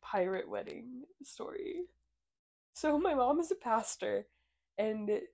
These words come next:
when I was young, <laughs> we had this hairstylist, and essentially my house, our backyard was just mountains, right? Like, we didn't live in the mountains, but we lived at the base of the valley.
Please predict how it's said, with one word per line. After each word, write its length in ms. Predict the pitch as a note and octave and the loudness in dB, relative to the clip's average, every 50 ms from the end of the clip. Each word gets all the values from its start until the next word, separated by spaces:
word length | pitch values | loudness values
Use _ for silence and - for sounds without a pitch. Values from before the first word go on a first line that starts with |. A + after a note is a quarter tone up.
| _ _ _ _ _ _ | _ _ _ _ _ _
when 180 | - C4+ C4 A#3+ | 8 8 10 10
I 80 | B3 | 10
was 220 | C4 C4+ C#4+ B3+ A#3 | 10 8 6 6 6
young, 320 | A3+ A3+ A3 G#3+ A3 A3+ - - | 8 8 8 8 6 2 -2 -4
<laughs> 80 | - - | -4 2
we 160 | - B3 C4+ | 6 6 6
had 220 | - - - - C#4 | 6 4 0 0 2
this 200 | F#4 F#4 F4 - | 2 2 2 2
hairstylist, 840 | D4 A#3 A3 A3+ G#3+ - F#3 F3+ F#3 F#3 F#3+ - G3+ G3+ - - - _ _ _ _ _ _ _ _ _ - | 2 2 2 2 2 2 0 0 2 2 2 0 0 -2 -6 -10 -16 _ _ _ _ _ _ _ _ _ 2
and 380 | A#3+ G#3+ - - - B3 A#3 A#3 - - - - - - _ _ _ _ _ _ _ _ _ _ _ _ _ _ _ - - - _ _ _ - | 2 2 2 8 10 10 10 10 8 2 -6 -6 -12 -18 _ _ _ _ _ _ _ _ _ _ _ _ _ _ _ -20 -20 -20 _ _ _ 2
essentially 600 | B3+ - - D#4 D#4 C#4+ - D4+ C4+ A#3+ A#3 - - - | 4 6 6 6 6 6 4 4 4 4 2 0 -2 4
my 260 | A#3 A#3+ A#3 A#3 B3 | 6 8 8 8 6
house, 500 | A#3+ - A#3 A#3+ C#4 E4 E4+ - - - _ _ _ _ _ _ _ _ _ - | 4 4 8 10 10 10 8 6 -2 -16 _ _ _ _ _ _ _ _ _ 8
our 140 | G#3+ G#3+ G#3+ | 8 10 12
backyard 540 | G#3 A3+ B3+ B3+ - - F#3 F3+ F3+ F3+ | 12 12 12 10 8 6 6 6 6 6
was 180 | F3+ F3 E3+ E3+ | 6 4 4 6
just 220 | - F#3 F3+ F3+ | 4 2 2 2
mountains, 920 | F3 D#3+ D3+ D3 C#3+ D3 - - - - - - - - - - - - - - _ _ _ _ _ _ _ | -2 -4 -4 -4 -4 -6 -8 -10 -12 -12 -12 -14 -18 -20 -20 -18 -18 -18 -18 -18 _ _ _ _ _ _ _
right? 180 | F#3+ F#3+ F3+ - | 4 4 6 6
Like, 120 | F#3+ G3+ | 4 6
we 100 | G#3+ B3+ A3+ | 6 4 6
didn't 260 | A#3+ D4 D#4+ D#4+ C4+ | 6 6 4 6 6
live 140 | C4+ A#3 - | 4 4 4
in 100 | - G#3+ | 4 2
the 80 | G3+ | 2
mountains, 440 | F#3 F3+ F3 D#3 D#3+ - - F3 - - | 2 4 2 0 0 -2 -6 -12 -8 -6
but 100 | F3 - | -4 -2
we 80 | - | 0
lived 200 | F#3 F3+ F3+ F3+ | 0 0 0 0
at 80 | F#3 F3 | 0 0
the 80 | F3 E3+ | 0 0
base 300 | E3+ E3+ E3 - - - | 0 -2 -2 -4 -6 -4
of 60 | E3+ | -4
the 60 | E3 | -4
valley. 380 | - - D3+ D3+ - - - - | -2 -2 -2 -2 -2 -4 -8 -8